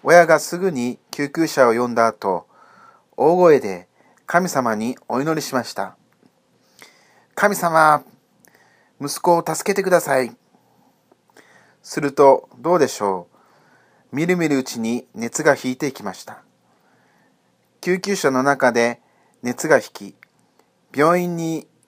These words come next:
着き、先生に見ていただいた時には、嘘みたいにピンピンしていました。その時、私は子供ながらに、神様はいるんだとはっきりと実感しました。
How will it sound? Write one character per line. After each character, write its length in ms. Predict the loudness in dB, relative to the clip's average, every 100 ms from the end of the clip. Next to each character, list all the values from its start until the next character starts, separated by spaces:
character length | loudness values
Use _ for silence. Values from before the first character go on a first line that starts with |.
| -16
着 500 | -14 -10 -6 -6 -6
き、 20 | _ _ _ _ _
先 240 | -6 -6
生 240 | -2 -2 -2
に 320 | -4 -6 -8
見 120 | -8
て 100 | -4
い 60 | -2
た 100 | 2
だ 140 | 2
い 60 | 2
た 100 | 0
時 260 | -4 -6
に 80 | -6
は、 280 | 0 0 -2 _ _ _ _ _ -12
嘘 240 | -4 -2
み 120 | 0 -2
た 160 | -2
い 60 | -2
に 260 | -8 -14 -16 _ _ _ -8
ピ 140 | -6
ン 80 | -6
ピ 160 | -6
ン 60 | -10
し 80 | -8
て 80 | -12
い 40 |
ま 120 | -12
し 80 | -14
た。 200 | -18 -20 _ _ _ _ _ _ _ _ _ _ _ _ _ _ _ _ -20
そ 160 | -4 0
の 100 | 0
時、 500 | 0 -4 -6 -6 -8 -8
私 380 | -4 -2 -2 2
は 220 | 2 2 _ _ _ _ _
子 140 | -4 -2
供 180 | 0
な 140 | 2 2
が 100 | 4
ら 140 | 2
に、 200 | 0 -10 _ _ _ _ _ _ _ -8
神 200 | -6 -4
様 260 | -2 2
は 180 | 2 2 -4
い 100 | -6
る 140 | -4
ん 60 | 0
だ 140 | 0
と 300 | 0 -4 -6 _ _ _
は 160 | -8 -6
っ 60 | -6
き 100 | -8
り 80 | -8
と 300 | 0 0 0
実 220 | -4 -16 -4
感 180 | -4
し 120 | -2 -6
ま 80 |
し 80 | -10
た。 200 | -12 -18